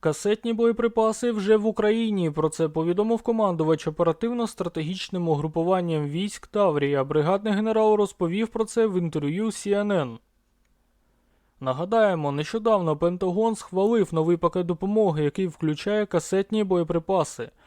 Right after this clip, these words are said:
У повідомленні зазначалося, що боєприпаси матимуть калібр сто п'ятдесят п'ять міліметрів.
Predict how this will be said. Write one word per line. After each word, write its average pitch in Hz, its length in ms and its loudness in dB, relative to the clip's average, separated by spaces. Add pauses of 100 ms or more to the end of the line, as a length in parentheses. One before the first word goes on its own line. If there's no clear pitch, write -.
(180)
У 147 100 -8
повідомленні 226 680 0
зазначалося, 202 920 2
що 151 160 -2
боєприпаси 156 720 0
матимуть 220 460 0
калібр 196 500 0
сто - 200 -4
п'ятдесят 156 460 -2
п'ять 196 260 -2
міліметрів. 180 720 -2